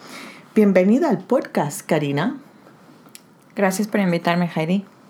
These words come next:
Speaker 1: Como mencioné en la introducción, Karina, hoy discutiremos los conceptos básicos de importación en México. Resumen de los temas que discutiremos.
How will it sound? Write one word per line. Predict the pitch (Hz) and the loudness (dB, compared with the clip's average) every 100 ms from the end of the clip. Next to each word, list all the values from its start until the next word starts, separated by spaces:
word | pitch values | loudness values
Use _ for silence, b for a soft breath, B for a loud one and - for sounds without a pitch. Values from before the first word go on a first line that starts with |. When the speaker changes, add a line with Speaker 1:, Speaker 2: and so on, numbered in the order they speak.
| - - _ _ - - _ | -20 -20 _ _ -20 -20 _
Speaker 1:
Como | - 220 208 | 4 6 6
mencioné | 226 294 294 285 233 233 | 4 2 2 2 4 4
en | 214 190 | 2 2
la | |
introducción, | 170 175 190 185 185 - 196 160 160 | 0 0 0 0 -2 -4 -2 -2 -2
Karina, | 175 165 160 151 185 269 - _ B B B - | -2 -2 -2 -4 -6 -8 -14 _ B B B 0
hoy | 196 214 269 | 2 2 2
discutiremos | 208 196 - 190 185 180 196 220 | 0 0 -2 0 2 4 2 2
los | 185 180 | -2 -2
conceptos | 175 156 - 196 - 247 233 165 | -2 -2 -2 -4 -2 -4 -2 0
básicos | 185 185 214 247 277 277 | 0 0 -4 -2 -4 -2
de | |
importación | 165 151 165 - 156 - 202 220 240 | -2 -2 -4 -4 -8 -4 0 0 0
en | 240 240 | 2 2
México. | 262 254 185 - - - - _ _ B B B B - | 2 -2 -6 -6 -10 -12 -20 _ _ B B B B -4
Resumen | 180 180 302 196 - - - _ _ B B B | -4 -2 0 0 -2 -12 -18 _ _ B B B
de | - 156 | -4 -2
los | 143 143 | -2 -2
temas | - 180 196 220 | 0 2 2 -2
que | - 190 | -2 -4
discutiremos. | 185 180 180 214 196 151 117 - - | 0 -2 -2 -2 0 0 -4 -8 -16